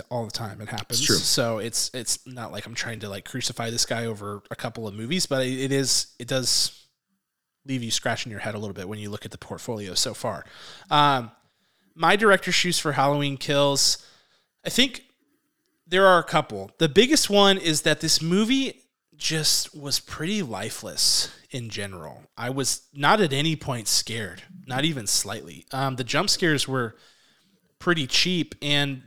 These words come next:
Speaker 1: the set pieces didn't build suspense in any sort of meaningful way, um, to where I was scared. You know, I tried to sort of set the tone as I do with,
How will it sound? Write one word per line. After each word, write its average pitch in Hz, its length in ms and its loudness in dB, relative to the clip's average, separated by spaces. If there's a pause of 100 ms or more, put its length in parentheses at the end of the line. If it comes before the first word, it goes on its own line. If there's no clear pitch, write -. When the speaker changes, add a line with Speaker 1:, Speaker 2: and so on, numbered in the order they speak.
Speaker 1:
the 147 100 0
set 185 320 4
pieces 160 400 0
didn't 151 280 -2
build 139 240 -2
suspense 139 540 0
in 131 80 -4
any 127 220 -6
sort 123 260 0
of 113 120 -8
meaningful 123 560 -6
way, 120 420 -4 (460)
um, 107 480 -10 (360)
to 139 140 0
where 131 180 4
I 117 140 0
was 107 160 -4
scared. 131 460 0
You 127 80 -6
know, 123 80 -4
I 123 80 -2
tried 135 240 0
to 131 60 -2
sort 131 200 0
of 123 80 -2
set - 200 2
the 139 80 -4
tone 143 280 0
as 135 160 -2
I 127 120 0
do 139 340 0
with, 135 480 -8